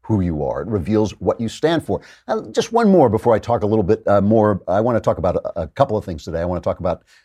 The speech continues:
uh, Trump at the U N as well as the Kavanaugh story. Bill Cosby got sent away for three to ten years for, uh, the stuff that he,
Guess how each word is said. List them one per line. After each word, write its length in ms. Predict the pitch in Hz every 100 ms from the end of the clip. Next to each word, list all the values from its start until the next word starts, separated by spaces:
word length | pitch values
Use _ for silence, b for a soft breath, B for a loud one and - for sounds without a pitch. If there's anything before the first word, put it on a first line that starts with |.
| b
uh, 100 | 80
Trump 240 | 73 117 95
at 80 | 90
the 100 | 90
U 240 | 90 98
N 180 | 107 90
as 120 | 73
well 260 | 82 110 101
as 120 | 78
the 80 | 85
Kavanaugh 440 | 82 80 76 73
story. 380 | - 85 76 78 b b b b b _ _ _ _ _ _ _ _ -
Bill 140 | 226 226
Cosby 360 | 175 156 92
got 180 | 85 85
sent 120 | 110
away 220 | 95 92
for 100 | 78
three 220 | 85 - 101
to 80 |
ten 220 | 92 98 87
years 480 | 82 69 60 - _
for, 440 | 78 78 76 76 -
uh, 220 | 76 76
the 80 | 73
stuff 300 | - 90 -
that 120 | 85
he, 280 | 104 98